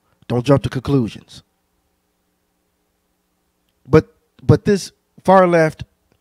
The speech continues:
feminazi went on to say that,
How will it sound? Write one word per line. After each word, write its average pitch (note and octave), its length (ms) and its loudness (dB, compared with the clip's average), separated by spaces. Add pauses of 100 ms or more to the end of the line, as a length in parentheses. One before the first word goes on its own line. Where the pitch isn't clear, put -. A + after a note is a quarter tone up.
(600)
feminazi D3 640 0
went C3 160 -2
on B2 140 -2
to G#2 100 -12
say F#2 440 -6 (1800)
that, C3+ 460 0